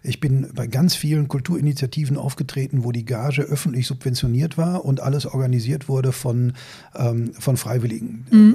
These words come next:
Speaker 1: äh, von freiwilligen Kulturvereinen, also in, in Mülheim zum Beispiel, in der Freilichtbühne.
Speaker 2: Ja.
Speaker 1: Äh, äh, wahnsinnig, äh, also wahnsinnig toll, äh, organisiert und man verdient auch noch Geld. Also ich meine, da muss man auch noch mal sagen, also ich jedenfalls.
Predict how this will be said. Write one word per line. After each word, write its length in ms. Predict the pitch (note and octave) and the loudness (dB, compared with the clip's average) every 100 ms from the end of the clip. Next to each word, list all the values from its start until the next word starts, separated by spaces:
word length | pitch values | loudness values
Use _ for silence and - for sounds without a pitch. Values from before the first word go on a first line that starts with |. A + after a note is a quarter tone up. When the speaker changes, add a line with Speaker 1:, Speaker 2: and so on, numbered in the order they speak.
| - | 4
Speaker 1:
äh, 220 | A#2+ A2 | -4 -6
von 200 | - B2 | -8 -10
freiwilligen 420 | - B2 A#2 A#2 | -6 -6 -4 -4
Kulturvereinen, 840 | A2+ B2+ D#3 D#3+ - B2+ B2 B2+ A#2+ | -2 -4 -2 -2 -4 -2 2 2 2
also 180 | A#2+ A#2 | -2 -4
in, 220 | A#2 A#2+ | -2 -4
in 160 | C3+ B2+ | 2 6
Mülheim 460 | C#3+ F3 D3 A#2 | 8 6 4 0
zum 140 | B2 C3 | -2 -4
Beispiel, 420 | G#2+ - C3 A#2+ - - - - | -4 -4 -2 -2 -4 -16 -20 2
in 60 | |
der 100 | C3 | 2
Freilichtbühne. 800 | B2 A#2+ C3 B2+ - C#3 B2 B2 - | 2 0 -2 -2 -4 -8 -8 -6 -2
Speaker 2:
Ja. 100 | G3+ | 0
Speaker 1:
Äh, 180 | B2+ C3 - - | 2 0 -2 -6
äh, 160 | A2 - - | -6 -6 -8
wahnsinnig, 920 | G2+ G#2+ B2 A#2 A2 A2 G#2 - - | -8 -2 0 0 -2 -4 -6 -8 -10
äh, 100 | A#2 - | -10 -2
also 300 | C3+ B2 B2 - - | 0 0 -2 -8 -4
wahnsinnig 440 | A#2 D3 B2+ A#2 | 0 2 2 2
toll, 300 | C#3+ C3 C3 - - - - | 0 2 2 0 -14 -20 -4
äh, 40 | |
organisiert 840 | C3+ - C3+ C3 B2+ A2+ B2+ D3 C#3+ | -2 0 2 4 4 4 4 2 2
und 180 | C3+ | 0
man 160 | - B2+ | 2 0
verdient 420 | - A2 B2+ D3 | 0 0 2 2
auch 60 | B2 | 2
noch 180 | B2 A2+ G#2 | 0 0 0
Geld. 400 | C3+ C3+ D#3 - | 2 4 2 0
Also 140 | A#2+ | -4
ich 140 | A#2+ A#2 | -2 -4
meine, 200 | A2+ A2+ | -4 -6
da 60 | |
muss 160 | - - | -8 -8
man 120 | B2 | -6
auch 100 | B2+ | -2
noch 60 | C3 | 0
mal 200 | C3 A#2+ - - | 0 -2 -8 -10
sagen, 220 | - B2 A#2 | -4 0 0
also 120 | A2+ | -2
ich 180 | D3+ C3+ | -2 -2
jedenfalls. 540 | C#3+ C3 C3 B2 B2+ | -2 0 2 0 0